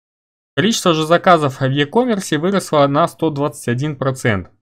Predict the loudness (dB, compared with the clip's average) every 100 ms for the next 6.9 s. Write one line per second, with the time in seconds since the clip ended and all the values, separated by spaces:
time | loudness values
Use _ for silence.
0 | -6 -6 -2 -2 0 -2 -2 -2 -2 -4
1 | -4 0 2 2 2 0 2 0 0 -2
2 | 0 0 0 -2 -4 _ -2 0 -2 -2
3 | -2 -2 -2 -2 -2 -6 -4 -4 -4 -8
4 | -6 -4 -4 -2 -2 -2 0 0 0 -6
5 | -14 -20 _ -6 -4 -2 -2 -2 0 -2
6 | -2 0 -2 -2 -4 -2 -2 -2 -4